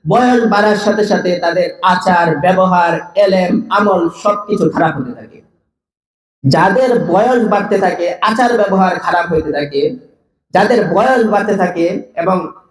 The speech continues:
এলেম, আমল সবকিছু খারাপ হইতে থাকে, রাসূল সাল্লাল্লাহু আলাইহি ওয়াসাল্লাম বললেন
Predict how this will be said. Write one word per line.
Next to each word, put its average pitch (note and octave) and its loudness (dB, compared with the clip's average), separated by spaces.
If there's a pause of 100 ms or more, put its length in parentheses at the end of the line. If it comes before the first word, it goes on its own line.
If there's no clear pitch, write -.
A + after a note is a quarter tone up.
(320)
এলেম, A3+ 2
আমল G#3+ 2
সবকিছু G#3 -2
খারাপ A3 0
হইতে F#3 -2
থাকে, D#3 -2 (1500)
রাসূল A3+ 2
সাল্লাল্লাহু G3+ 2
আলাইহি F#3 2
ওয়াসাল্লাম E3+ -2
বললেন F#3+ 0